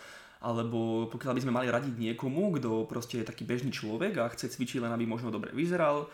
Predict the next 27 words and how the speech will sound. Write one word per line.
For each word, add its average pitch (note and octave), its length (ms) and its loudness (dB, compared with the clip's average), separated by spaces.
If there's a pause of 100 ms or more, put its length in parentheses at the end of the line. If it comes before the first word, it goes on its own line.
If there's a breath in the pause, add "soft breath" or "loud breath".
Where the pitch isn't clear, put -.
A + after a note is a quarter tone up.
(200 loud breath)
lomene, A2+ 400 0
aby A2+ 160 -2
sa - 100 -4
dobre A2 240 -2
cítil F3 540 0
a, A2 360 0
a - 120 -4
bude B2 600 0
teda A#2 240 2
v A#2 120 0
rámci A#2 200 -2
svojho B2 320 -4
tréningového A#2+ 540 0
procesu A#2+ 420 -4
voliť A#2 360 -2
cvik A#2 260 -4
bench G#2+ 260 -6
press, G3+ 240 0
alebo A2+ 160 0
my A#2 140 2
mu B2 140 2
ho A#2+ 80 2
dáme A2+ 320 2
v C#3+ 80 0
rámci G#2+ 240 0
tréningového A#2 540 -4
programu, D#3+ 500 0